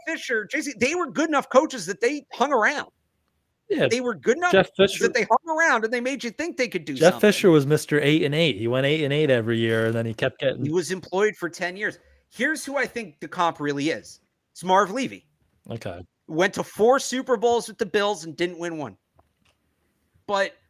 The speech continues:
Speaker 1: when we talk about the great coaches in N F L
Speaker 2: You gotta
Speaker 1: history,
Speaker 2: get one.
Speaker 1: where, where's Marv Levy on that list?
Speaker 2: Yeah.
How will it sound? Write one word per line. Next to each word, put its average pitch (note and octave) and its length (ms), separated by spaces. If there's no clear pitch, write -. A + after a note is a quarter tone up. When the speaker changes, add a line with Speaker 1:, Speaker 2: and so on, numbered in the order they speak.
Speaker 1:
when F3+ 200
we A#3+ 180
talk B3+ 380
about E3+ 500
the D3 60
great F3 400
coaches G3+ 720
in E3+ 140
N G3 100
F G3 100
L F#3 120
Speaker 2:
You E3+ 80
gotta C4 60
Speaker 1:
history, D3 280
Speaker 2:
get A#2+ 160
one. F#2 300
Speaker 1:
where, A3+ 220
where's F#3 400
Marv A#3 300
Levy A#3 260
on A#3+ 160
that B3 200
list? B3+ 380
Speaker 2:
Yeah. F3+ 60